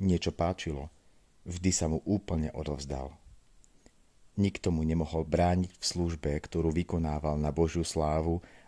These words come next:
a pre dobro svojho blížneho. Raz ho anjel v spánku informoval,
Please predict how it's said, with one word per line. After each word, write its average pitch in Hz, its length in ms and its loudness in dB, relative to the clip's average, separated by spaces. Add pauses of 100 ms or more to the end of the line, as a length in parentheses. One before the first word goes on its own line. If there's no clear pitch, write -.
(120)
a 80 80 -2
pre 76 240 0
dobro 82 320 0
svojho 80 400 -4
blížneho. 73 560 -4 (1300)
Raz 85 340 2
ho 117 160 0
anjel 85 460 2
v - 80 -6
spánku 87 400 -2
informoval, 82 800 0